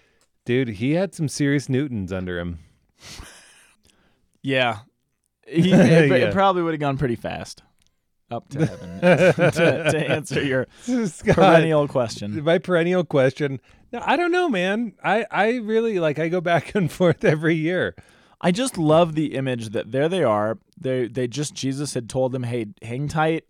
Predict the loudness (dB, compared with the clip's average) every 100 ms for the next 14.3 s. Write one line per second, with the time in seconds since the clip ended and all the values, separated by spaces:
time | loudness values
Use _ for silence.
0 | _ _ _ -12 -10 -10 -2 2 2 2
1 | 0 0 0 -4 -8 -8 -8 -4 0 2
2 | 2 2 -2 -6 -6 -6 -10 -10 -10 -6
3 | -4 -4 -6 -10 -10 -10 -4 -2 0 -2
4 | -6 _ -20 -20 _ _ _ 0 2 2
5 | 0 -4 -8 _ -6 -2 0 0 0 -4
6 | -6 -6 -12 -14 -10 -4 -4 -4 -2 0
7 | 0 -2 0 0 0 0 0 2 2 2
8 | 0 0 -2 4 4 6 6 6 6 2
9 | 4 2 2 -4 -4 2 2 2 -2 -4
10 | -2 -2 0 2 4 4 0 -4 -6 -4
11 | -6 -6 -12 -16 -6 0 0 0 -4 -6
12 | -8 -14 _ _ _ _ _ -12 -2 -2
13 | -2 -4 -2 -2 -4 -10 -10 -8 -6 -6
14 | -8 -10